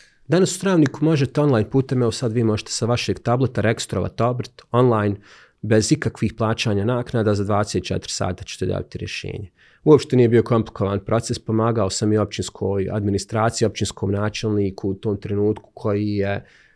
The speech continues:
a, prihvatio ideju, a,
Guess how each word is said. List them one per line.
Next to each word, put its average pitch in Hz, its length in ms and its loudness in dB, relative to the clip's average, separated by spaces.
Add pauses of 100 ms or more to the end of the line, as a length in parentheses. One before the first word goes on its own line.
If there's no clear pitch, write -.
(140)
a, 98 500 2 (100)
prihvatio - 460 0
ideju, 107 580 6 (280)
a, 92 260 -2